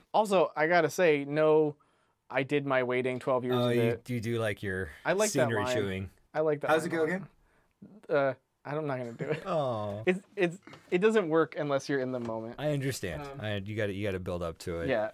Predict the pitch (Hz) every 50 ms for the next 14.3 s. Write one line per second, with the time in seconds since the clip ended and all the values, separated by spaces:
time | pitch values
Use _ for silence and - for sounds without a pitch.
0 | _ - 160 147 135 131 131 160 180 156 147 175 185 175 185 190 190 185 208 208
1 | - 262 269 285 247 - - 269 247 220 226 196 175 151 143 143 151 170 175 -
2 | 254 240 247 - - 156 180 127 - 170 160 - 185 180 - - 175 160 160 175
3 | 196 202 160 151 156 151 151 143 135 147 151 151 147 151 143 139 139 123 120 127
4 | 127 120 110 113 113 110 - - 110 107 110 - - - 123 143 - _ - -
5 | - - - 160 190 202 190 180 180 175 - 175 151 143 139 131 120 147 143 139
6 | 127 123 117 - 156 151 139 131 110 120 110 123 131 117 113 104 107 110 120 135
7 | 127 117 120 110 104 98 90 107 117 107 - 107 98 - - 120 120 113 107 101
8 | 95 101 - 98 87 90 95 90 87 - - - - _ _ - - - - -
9 | _ _ _ _ - 120 113 110 113 110 110 110 113 120 120 117 113 117 - -
10 | - 101 113 104 92 85 - - - - - 131 120 113 104 101 90 85 - -
11 | - 123 117 107 95 90 - 92 92 90 85 - 104 104 - 92 - - 113 98
12 | 85 87 82 101 92 98 101 92 - 104 92 90 85 80 - _ - - - -
13 | _ _ _ - 104 101 95 95 92 90 87 87 87 - _ _ _ _ 120 104
14 | - 98 - - -